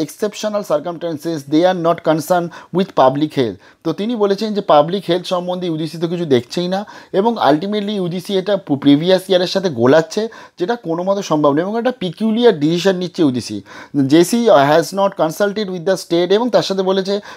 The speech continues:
কোনো মতে ইউজিসি বা কান-, স্টেটদের সাথে কনসাল্ট করেনি,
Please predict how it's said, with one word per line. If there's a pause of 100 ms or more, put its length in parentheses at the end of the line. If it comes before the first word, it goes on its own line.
কোনো
মতে
ইউজিসি
বা
কান-,
স্টেটদের
সাথে
কনসাল্ট
করেনি,